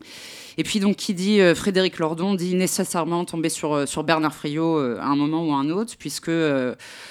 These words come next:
euh, Frédéric Lordon a, a largement repris la, la proposition de salaire à vie de Bernard Friot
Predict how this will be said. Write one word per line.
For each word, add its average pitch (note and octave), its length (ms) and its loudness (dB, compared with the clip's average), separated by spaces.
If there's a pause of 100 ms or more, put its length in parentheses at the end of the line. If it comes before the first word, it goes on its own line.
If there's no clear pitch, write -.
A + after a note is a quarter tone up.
(200)
euh, C3+ 280 0
Frédéric D#3+ 360 0
Lordon D#3+ 380 2
a, D3+ 140 8
a C#3+ 180 2
largement E3 480 4
repris D#3+ 380 -2
la, C3+ 260 0
la C3+ 80 0
proposition D#3 560 -2
de D3 60 0
salaire C#3+ 240 -2
à C#3 80 2
vie E3 160 -6
de D#3 120 -4
Bernard C#3 320 0
Friot E3 400 -2